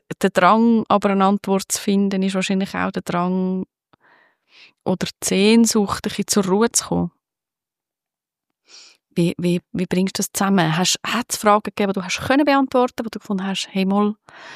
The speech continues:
ist gut, das kann ich jetzt wie mal ad acta legen für mich, im Sinne von, ich verstehe es zumindest, auch wenn es immer noch scheisse bleibt?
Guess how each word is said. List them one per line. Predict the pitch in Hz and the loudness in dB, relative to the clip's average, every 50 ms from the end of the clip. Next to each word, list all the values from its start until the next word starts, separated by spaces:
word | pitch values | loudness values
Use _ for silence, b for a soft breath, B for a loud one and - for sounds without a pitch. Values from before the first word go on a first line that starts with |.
| B B B B B B B B | B B B B B B B B
ist | - - - | -12 -6 -2
gut, | - 220 - | -2 -2 -2
das | - - | -2 -6
kann | - - 214 202 190 | -4 0 2 2 4
ich | 175 | 4
jetzt | 175 170 - - - | 2 0 -2 -4 -2
wie | 190 214 | 0 2
mal | 233 240 233 214 | 2 2 2 2
ad | 190 180 - 190 | 0 0 0 -2
acta | 208 143 - - - 233 | -2 -4 -4 -4 -2 0
legen | 233 233 220 - - - | 0 0 -2 -4 -4 -4
für | 220 - 233 | -2 0 2
mich, | 220 226 226 226 233 214 - | 2 2 2 2 0 0 0
im | 220 196 | -2 -2
Sinne | - 202 190 - | 0 0 -2 -2
von, | - 190 | -2 -4
ich | - 170 - | -4 -4 -4
verstehe | - - 165 - - - 143 143 196 | -4 -2 -2 -2 0 2 2 2 2
es | 226 - - | 0 -2 -4
zumindest, | - - 226 226 233 226 226 220 254 254 - - - - - - - | -2 0 0 2 0 0 0 -2 -2 -2 -2 -2 -2 -4 -6 -6 -4
auch | - 190 185 | -4 -4 -2
wenn | 190 190 - 196 | -2 -2 -2 -2
es | 202 - | -2 -2
immer | 190 190 214 220 | 0 0 0 0
noch | 220 208 | 0 0
scheisse | - - 196 - 214 214 - - 220 | 0 0 0 0 0 0 -2 -4 -4
bleibt? | - 220 226 233 - - - - | -2 -4 -4 -4 -6 -12 -20 -20